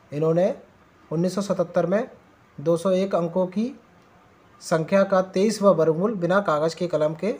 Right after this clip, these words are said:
निकाल दिया था, ये इन्होंने खोज की। ठीक है, अगला निर्देश दिया है, आप अपने माता पिता, भाई बहन आदि व अन्य संसाधनों की मदद से जानकारी पता करने का प्रयास करें।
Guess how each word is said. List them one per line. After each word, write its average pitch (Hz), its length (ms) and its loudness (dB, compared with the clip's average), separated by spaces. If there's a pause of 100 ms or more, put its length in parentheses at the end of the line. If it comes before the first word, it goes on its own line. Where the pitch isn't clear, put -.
(140)
निकाल 143 260 -4
दिया 117 200 -10
था, 117 240 -12 (140)
ये 160 200 -2
इन्होंने 165 260 -2
खोज 151 260 -12
की। 117 220 -14 (140)
ठीक 147 140 -8
है, 185 160 -4 (2000)
अगला 170 240 2
निर्देश 202 340 2
दिया 170 240 2
है, 185 200 -4 (360)
आप 190 400 0
अपने 180 300 -2
माता 175 340 2
पिता, 170 360 -2 (280)
भाई 165 260 0
बहन 165 380 0 (320)
आदि 165 340 0
व 170 160 2 (240)
अन्य 220 240 0 (240)
संसाधनों 170 600 0
की 185 180 -6 (460)
मदद 165 260 0
से 180 200 -6 (600)
जानकारी 165 440 2
पता 196 320 2
करने 190 360 0
का 190 180 2
प्रयास 175 340 0
करें। 117 340 -6